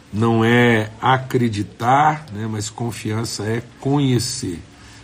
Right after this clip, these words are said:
Conheçamos e prossigamos em conhecer ao Senhor.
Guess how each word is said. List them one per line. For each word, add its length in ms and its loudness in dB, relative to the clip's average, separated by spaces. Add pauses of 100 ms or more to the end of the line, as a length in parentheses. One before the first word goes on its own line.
(120)
Conheçamos 960 0
e 60 0
prossigamos 1400 0 (540)
em 400 2 (520)
conhecer 1000 0 (480)
ao 160 -4
Senhor. 500 -8